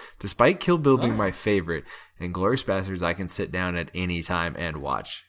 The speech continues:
Speaker 1: Kill Bill, I need some time in between viewing.
Speaker 2: Wow, you are correct, by the way. Love Guru came out in two thousand eight.
Speaker 1: Nailed it.
Speaker 2: Yeah. But let's not forget, he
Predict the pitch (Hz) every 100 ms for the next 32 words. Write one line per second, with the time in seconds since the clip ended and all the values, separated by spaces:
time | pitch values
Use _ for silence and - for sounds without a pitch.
0 | _ - 147 143 135 120 110 101 - 92
1 | 92 87 87 85 85 - 80 80 98 73
2 | 62 50 - - _ _ _ _ _ _
3 | _ _ - 208 240 175 220 180 156 147
4 | 160 147 214 - - 95 92 98 104 123
5 | 143 156 165 160 156 147 131 - 147 147
6 | 139 - - 113 143 - - - - _
7 | - - - - 170 - - - - -
8 | - - - - - - - 101 73 50
9 | - _ - 143 - 180 202 - 165 -
10 | 113 107 98 - 117 110 107